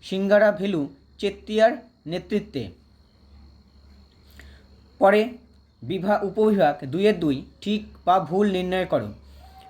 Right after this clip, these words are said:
কলকাতা বিশ্ববিদ্যালয়ের প্রথম মুসলিম স্নাতক ছিলেন রহিম খান। উত্তর হবে ভুল। পরের প্রশ্ন, এইটিন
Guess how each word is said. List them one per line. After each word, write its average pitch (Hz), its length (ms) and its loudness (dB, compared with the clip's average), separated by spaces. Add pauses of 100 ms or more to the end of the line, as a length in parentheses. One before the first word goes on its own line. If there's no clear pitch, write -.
কলকাতা 220 460 2
বিশ্ববিদ্যালয়ের 208 640 -2
প্রথম 196 440 -4 (300)
মুসলিম 214 500 -2
স্নাতক 185 500 -2 (100)
ছিলেন 151 300 0 (460)
রহিম 202 500 0 (180)
খান। 135 320 0 (640)
উত্তর 208 260 -4
হবে 208 300 2 (380)
ভুল। 147 380 -2 (1700)
পরের 196 280 4
প্রশ্ন, 202 420 -4 (380)
এইটিন 226 640 -4